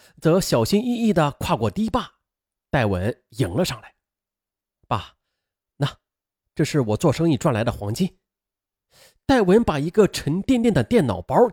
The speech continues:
递给了戴老汉。“啊，做生意能赚得到黄金？”戴老汉有些疑惑。“啊，就是用黄铜冒充黄金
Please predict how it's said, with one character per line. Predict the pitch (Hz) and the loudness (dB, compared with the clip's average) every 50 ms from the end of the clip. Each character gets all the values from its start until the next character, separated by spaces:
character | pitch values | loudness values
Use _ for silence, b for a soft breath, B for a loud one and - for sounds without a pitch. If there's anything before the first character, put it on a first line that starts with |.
| - _ | -2 _
递 | - 208 | -2 -2
给 | - - 110 | -2 -2 -4
了 | 92 90 | -6 -4
戴 | - 139 120 | -4 -4 -2
老 | 101 98 90 | -2 -2 -4
汉。 | - - 147 - _ _ _ _ _ _ _ _ _ _ _ _ _ _ _ _ _ _ | -4 -6 -8 -10 _ _ _ _ _ _ _ _ _ _ _ _ _ _ _ _ _ _
“啊， | - 107 110 196 233 220 - _ _ _ _ _ _ _ _ b b b b b b _ _ _ _ _ | -6 -4 -2 -2 -2 -2 -4 _ _ _ _ _ _ _ _ b b b b b b _ _ _ _ _
做 | _ - 269 220 | _ -2 0 0
生 | 170 - 262 247 262 254 | 2 0 0 0 0 0
意 | 226 196 170 143 - - _ _ | -2 -4 -6 -8 -12 -16 _ _
能 | - 170 185 214 | -2 0 0 0
赚 | - 269 262 208 | 2 2 0 0
得 | 151 120 | 0 -2
到 | - 147 | -2 -4
黄 | - - 113 107 135 170 | -4 -6 -6 -4 -2 2
金？” | - 262 269 277 240 - _ _ _ _ _ _ _ _ _ _ _ _ _ _ _ _ _ _ _ _ _ _ | 4 6 6 6 4 0 _ _ _ _ _ _ _ _ _ _ _ _ _ _ _ _ _ _ _ _ _ _
戴 | - 269 254 190 | -2 -2 -2 0
老 | 139 110 | -2 -4
汉 | 110 - 214 175 | -2 -2 -2 -2
有 | 123 | -2
些 | 104 190 202 | -2 -2 -4
疑 | 127 113 170 233 | -2 -2 -2 -2
惑。 | 220 - 262 240 - _ _ _ _ _ _ _ _ _ _ _ - | -2 -2 -4 -6 -6 _ _ _ _ _ _ _ _ _ _ _ -10
“啊， | - - - _ _ _ _ _ _ _ _ _ _ _ _ _ _ | -10 -10 -10 _ _ _ _ _ _ _ _ _ _ _ _ _ _
就 | 196 180 | -2 -2
是 | - - 185 165 151 135 120 92 - _ _ _ _ _ | 0 -2 -2 -2 0 -2 -2 -4 -6 _ _ _ _ _
用 | 247 240 | 2 2
黄 | - - - 131 190 214 | 2 2 -2 -2 -2 -2
铜 | - - 147 190 | -2 -4 -2 0
冒 | 208 156 | 0 0
充 | - - 202 | 0 -2 -6
黄 | 156 131 107 117 | -6 -4 -6 -6
金 | 143 190 226 b | -4 -4 -6 b